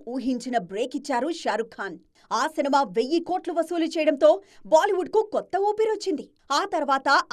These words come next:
అదే ఊపు చాలా సినిమాలు కంటిన్యూ చేశాయి. గదర్ టూ, జవాన్, యానిమల్ సినిమాలతో ట్వంటీ ట్వంటీ త్రీలో బాలీవుడ్ జెండా ఎగిరింది. కోవిడ్ తర్వాత బాలీవుడ్ పూర్తిగా గాడి తప్పింది.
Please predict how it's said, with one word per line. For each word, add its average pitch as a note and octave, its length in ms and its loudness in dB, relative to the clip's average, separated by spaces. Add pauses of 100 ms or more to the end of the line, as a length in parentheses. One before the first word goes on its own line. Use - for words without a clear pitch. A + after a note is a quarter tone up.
అదే F4+ 180 -2 (180)
ఊపు F4+ 200 0 (200)
చాలా F4 360 2
సినిమాలు C4+ 420 -2
కంటిన్యూ B3+ 400 -4
చేశాయి. G#3 340 -4 (380)
గదర్ B3 340 0 (120)
టూ, E4+ 120 0 (460)
జవాన్, C4 400 0 (300)
యానిమల్ F#4+ 500 -2
సినిమాలతో C4+ 460 2 (340)
ట్వంటీ G#4+ 260 0 (100)
ట్వంటీ D4 320 0
త్రీలో C4+ 280 2 (240)
బాలీవుడ్ C#4 460 -4
జెండా E4+ 240 0 (100)
ఎగిరింది. F4 360 -4 (440)
కోవిడ్ A#4+ 320 2
తర్వాత E4 320 2 (160)
బాలీవుడ్ D4 480 -2
పూర్తిగా E4 420 -2 (200)
గాడి F#3+ 260 -8
తప్పింది. A3 320 -8